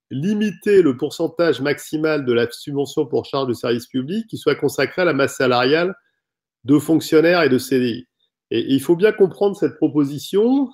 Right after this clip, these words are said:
Si vous regardez, euh, des, les organismes, à peu près tous les organismes de recherche aujourd'hui, ils ont vu depuis vingt ans cette part de subvention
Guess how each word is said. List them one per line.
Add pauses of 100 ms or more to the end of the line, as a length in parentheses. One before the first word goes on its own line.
(100)
Si
vous
regardez,
euh,
des,
les
organismes,
à
peu
près
tous
les
organismes
de
recherche
aujourd'hui, (600)
ils
ont
vu
depuis
vingt
ans (460)
cette
part (240)
de
subvention